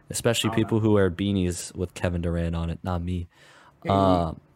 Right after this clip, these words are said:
Speaker 2: The
Speaker 1: K D,
Speaker 2: neon
Speaker 1: who's,
Speaker 2: one?
Speaker 1: yeah, who's K D? The neon one? Um, yeah, so Jonathan Kuminga, definitely, yeah, we definitely stole that. Point is, Wiggins gets traded to Golden State, and, uh, in Golden State, you have Steph, Klay, and Draymond Green, three Hall of Famers that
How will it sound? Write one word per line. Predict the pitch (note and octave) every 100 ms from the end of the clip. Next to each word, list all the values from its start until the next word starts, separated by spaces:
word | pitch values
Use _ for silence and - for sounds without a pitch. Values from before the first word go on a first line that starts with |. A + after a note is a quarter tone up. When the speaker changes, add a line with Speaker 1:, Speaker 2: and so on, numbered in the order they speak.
| _
Speaker 2:
The | -
Speaker 1:
K | G2
D, | G2+
Speaker 2:
neon | A2 B2
Speaker 1:
who's, | C3
Speaker 2:
one? | C3+ - - -
Speaker 1:
yeah, | A#2 G#2
who's | A#2+ D#3+
K | - D3
D? | D3 D3
The | F#2+ F#2+
neon | G#2 A2 A2+
one? | A#2 B2 - - - - _
Um, | A#2 A2 G#2 F2 D2+ - _ _ _ _ _ -
yeah, | A#2 A2
so | -
Jonathan | A#2 C#3+ D3 C3
Kuminga, | C3 A#2
definitely, | A2 C3 C#3 A2
yeah, | E2
we | G2+
definitely | A#2 A#2+
stole | - G2+
that. | F2+ -
Point | F3+ F3
is, | C#3+ - - - -
Wiggins | F#3 G3 F3+
gets | E3+
traded | - D#3 C#3
to |
Golden | A#2 B2 A2
State, | - G#2 D#2 -
and, | G2+ G#2+
uh, | F#2+ D#2
in | G2 A#2
Golden | A#2+ A#2
State, | - C3+ G#2
you | A2
have | G#2+ G#2
Steph, | - C3 B2 A#2 - -
Klay, | - A#2+ A2+ A2+
and | G#2+
Draymond | G#2+ A2+ A2 G2+ G#2
Green, | A#2 G#2+
three | A#2 A2
Hall | G#2+ G2
of |
Famers | - A#2+ A2+ G#2 G2+
that | G2 E2+